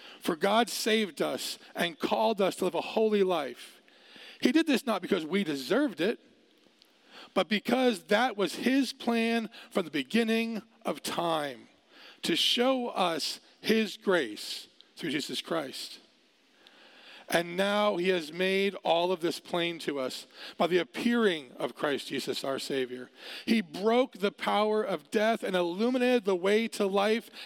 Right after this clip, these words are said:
and immortality through the good news. And God chose me to be a preacher, an apostle, and a teacher of this good news.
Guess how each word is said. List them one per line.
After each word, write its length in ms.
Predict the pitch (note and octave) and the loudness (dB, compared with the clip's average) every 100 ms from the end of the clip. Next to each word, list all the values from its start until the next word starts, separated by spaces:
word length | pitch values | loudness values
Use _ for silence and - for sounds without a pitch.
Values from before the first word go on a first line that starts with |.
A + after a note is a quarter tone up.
| - | -2
and 180 | F3+ F#3+ | -2 0
immortality 1000 | A#3 C4+ C4+ A#3 A3+ G#3 F3 D3 D3 D3 - - - | -2 2 0 2 2 2 2 -2 -4 -8 -18 -20 -12
through 540 | - G3+ A3 D3+ C#3+ - | 0 4 4 2 -4 -8
the 140 | - | -6
good 240 | C#3+ E3 D3+ | -2 -2 -2
news. 640 | D#3+ D3+ C3+ - - - _ _ _ _ _ _ _ - - - - | -4 -4 -8 -10 -10 -12 _ _ _ _ _ _ _ -20 -18 -16 -4
And 180 | - E3+ | -2 0
God 300 | F#3 G#3 A#3 | 2 2 0
chose 360 | - A#3+ A3+ F#3 | 0 0 0 -2
me 420 | F#3+ D3 C3 - | -4 -4 -10 -10
to 120 | - | -6
be 120 | D3+ E3 | 0 0
a 100 | D#3 | 0
preacher, 640 | - A3 - A#3 A3 G#3+ - - - - | -2 -2 0 0 0 -2 -12 -20 -12 -6
an 100 | D#3 | -6
apostle, 720 | - F#3+ F#3 - G3+ F3+ E3+ - - | -2 0 0 -2 -4 -4 -6 -16 -10
and 80 | - | -4
a 100 | D3+ | -4
teacher 440 | - A#3 A#3 - D#3 | -2 0 0 -2 -4
of 100 | C3+ | -2
this 200 | C#3 - | -4 -2
good 260 | D#3+ C#3+ | -6 -4
news. 600 | D3 C3 C#3 - - - | -8 -10 -12 -12 -12 -12